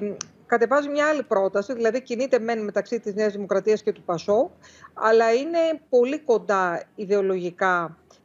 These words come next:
και πολιτικά στην, ε, Νέα Δημοκρατία. Ε, οπότε δεν μπορεί κανείς με τίποτα να τον βάλει σε ένα αντιδεξιό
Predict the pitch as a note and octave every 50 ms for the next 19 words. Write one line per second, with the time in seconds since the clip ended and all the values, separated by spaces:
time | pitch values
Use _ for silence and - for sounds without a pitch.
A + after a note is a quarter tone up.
0 | _ _ _ - A3 G#3+ - G#3 G3+ G3+ F#3+ G3+ F#3 F#3+ - F#3+ F#3 F3+ F3 -
1 | - - - - G#3+ G3+ G3+ G3 F#3+ F#3+ F3+ - F#3+ G3+ G3+ G3 F#3 F3 F#3 F#3
2 | F3 - F3+ F3 E3+ F3+ F#3+ F3 D#3+ D3+ D3 D#3 - _ - - _ _ _ -
3 | - G3+ G3+ G#3 G3+ G3 - - G#3+ G3+ - A#3 B3+ - C#4+ B3 G#3 C#4 B3+ C4+
4 | C#4 C#4 C#4+ - C#4 B3+ C4 C#4 C4 C4+ A#3+ - - C4+ - A#3 G#3+ - G3 F#3
5 | F#3+ F3+ D#3+ F#3+ F3 F3 F#3+ F#3+ F#3 F3 F3 E3 - G3+ G3 F#3 F3+ F3+ F3 E3
6 | F3+ E3+ F#3 F3 - - G#3 F#3+ F#3 F3 E3+ E3+ E3 E3 E3 E3